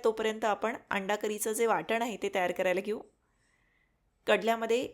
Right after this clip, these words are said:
एक मोठा चमचा तीळ काढले आहेत. तीळ जे आहे ते छान खमंग असे भाजून घ्यायचे. तीळ भाजत आले की याच्यामध्ये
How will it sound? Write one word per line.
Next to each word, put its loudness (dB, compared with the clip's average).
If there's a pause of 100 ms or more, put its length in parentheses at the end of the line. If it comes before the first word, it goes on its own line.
एक -4
मोठा -4
चमचा -2
तीळ -6
काढले 2
आहेत. -4 (1000)
तीळ 0
जे 2
आहे 6
ते 0
छान -6
खमंग -4
असे 0
भाजून -2
घ्यायचे. -4 (1000)
तीळ 2
भाजत 0
आले 0
की -2
याच्यामध्ये -2